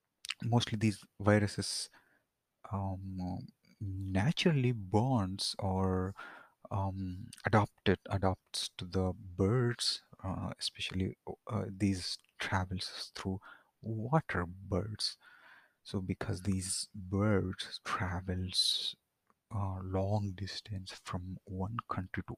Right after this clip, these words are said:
another country or one, one state to another state easily, and,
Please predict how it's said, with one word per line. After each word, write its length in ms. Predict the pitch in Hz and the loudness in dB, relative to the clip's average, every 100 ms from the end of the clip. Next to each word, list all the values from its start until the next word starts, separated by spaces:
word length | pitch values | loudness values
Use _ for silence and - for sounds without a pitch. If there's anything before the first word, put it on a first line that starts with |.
| - | -4
another 240 | 98 95 - | -4 -4 -4
country 320 | 95 87 - - | -6 -4 -6 -6
or 180 | 92 90 | -2 -2
one, 320 | 87 98 - - - - - _ | -2 -4 -6 -10 -16 -20 -20 _
one 320 | 107 101 101 95 | -6 -4 -4 -6
state 540 | - - - 101 90 | -6 -6 0 2 2
to 140 | - 92 | 0 -4
another 180 | 90 87 | -4 -4
state 480 | - - 92 92 - | -6 -4 -2 -2 -2
easily, 580 | 104 87 90 87 90 95 | 0 0 2 2 2 0
and, 420 | 98 92 90 | 0 0 -2